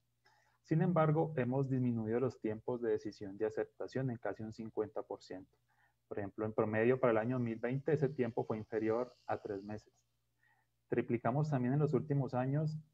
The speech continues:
eh, en los últimos cuatro años, las citas recibidas por documentos indexados en Scopus, lo que muestra entonces cómo ha crecido la visibilidad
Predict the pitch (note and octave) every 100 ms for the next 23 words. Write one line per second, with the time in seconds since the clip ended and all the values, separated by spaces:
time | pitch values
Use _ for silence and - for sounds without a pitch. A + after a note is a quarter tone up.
0 | _ A#2 A2 G#2+ G#2+ A2 A#2 C#3 C3+ -
1 | A2+ B2 A#2 B2 D3 A#2+ A2 - C#3+ C3
2 | A2 G2+ - G2+ G2 A2 B2 _ _ _
3 | A2+ A2 - G#2 G2 A2 A2+ G#2 G2 -
4 | F#2+ G2 G#2 F#2+ - A2 - - _ _
5 | _ _ G#2+ G#2+ G#2 G#2 G2+ A#2 A#2 A2+
6 | A#2+ - A#2 A2+ A2 A#2 G#2+ A#2+ A#2+ A2+
7 | G#2 - G2 G2 F#2+ F#2+ F#2